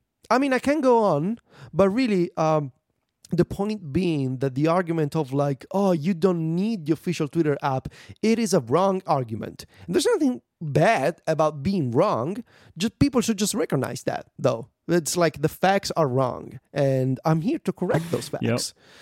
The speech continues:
Speaker 1: And this is why we do the podcast. So,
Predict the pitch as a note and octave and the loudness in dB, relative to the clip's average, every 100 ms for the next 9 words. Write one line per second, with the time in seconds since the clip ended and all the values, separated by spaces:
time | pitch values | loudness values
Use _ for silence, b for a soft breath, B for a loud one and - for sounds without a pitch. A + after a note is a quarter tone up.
0 | B B D#3 D#3 D#3+ D#3+ - D3 C3+ C#3 | B B 0 0 2 2 2 -2 0 2
1 | D3+ C#3+ C#3+ E3+ D#3 - B3 - - C3+ | 2 2 2 2 0 -2 -4 -2 -6 -4
2 | - - B B B - F3+ E3 E3 D3 | -8 -10 B B B 2 4 4 2 0